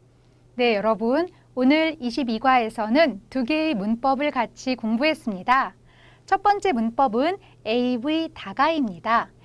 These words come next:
에이브이 다가는 에이브이 어떤 행동을 합니다. 그런데 끝까지 하지 않았습니다.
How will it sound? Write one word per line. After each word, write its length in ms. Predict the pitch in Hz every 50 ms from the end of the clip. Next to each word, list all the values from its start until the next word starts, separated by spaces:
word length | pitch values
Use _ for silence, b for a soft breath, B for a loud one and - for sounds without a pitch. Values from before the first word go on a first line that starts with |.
| b b b b b b _
에이브이 560 | 240 247 254 277 285 269 262 330 339 330 330
다가는 680 | 330 - - 214 214 240 214 214 233 330 359 302 175 - b b b b b b b b _ -
에이브이 580 | 240 254 285 294 262 262 302 302 294 302 311 -
어떤 360 | - 233 226 - 277 262 269 285
행동을 400 | 339 330 320 294 311 285 285 294
합니다. 640 | 269 339 330 320 294 262 285 294 320 339 370 370 - _ _ _
그런데 360 | - 220 226 220 214 220 220
끝까지 580 | - - 349 - - - 330 330 330 330 - 330
하지 420 | 269 320 302 - - 294 311 302 - _
않았습니다. 880 | - 226 226 269 294 285 - 294 302 277 269 254 240 240 262 302 339 349